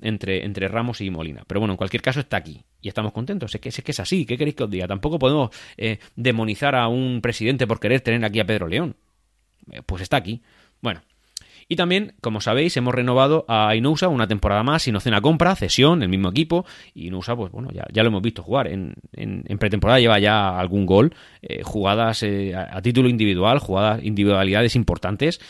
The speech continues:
Inousa yo creo que va a ser una, una pieza fundamental este año. Y desgraciadamente es casi seguro que el año que viene no esté aquí,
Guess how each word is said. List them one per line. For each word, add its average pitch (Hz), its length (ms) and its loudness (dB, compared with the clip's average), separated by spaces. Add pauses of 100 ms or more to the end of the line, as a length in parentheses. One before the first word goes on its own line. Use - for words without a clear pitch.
(340)
Inousa 120 680 2
yo 107 160 0
creo 117 160 2
que 117 60 2
va 110 80 6
a - 20 -2
ser 117 160 -2
una, 101 220 2
una 95 220 -2
pieza 117 200 0
fundamental 104 400 2
este 101 180 0
año. 131 280 4 (640)
Y 123 80 0
desgraciadamente 104 600 0
es - 60 -6
casi 95 160 -4
seguro 92 280 0
que 101 60 -4
el 90 60 2
año 98 140 0
que 90 80 -2
viene 98 160 0
no 95 60 -2
esté 90 120 -4
aquí, 90 260 -6